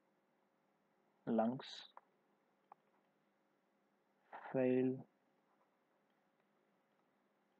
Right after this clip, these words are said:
to maintain the normal gas content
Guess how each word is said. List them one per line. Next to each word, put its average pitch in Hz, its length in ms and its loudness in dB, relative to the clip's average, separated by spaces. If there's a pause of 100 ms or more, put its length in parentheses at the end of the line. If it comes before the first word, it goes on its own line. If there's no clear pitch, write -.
(1040)
to 123 60 0
maintain 110 520 0 (2250)
the 120 100 -2
normal 123 520 4 (2500)
gas 226 220 4 (140)
content 185 440 -2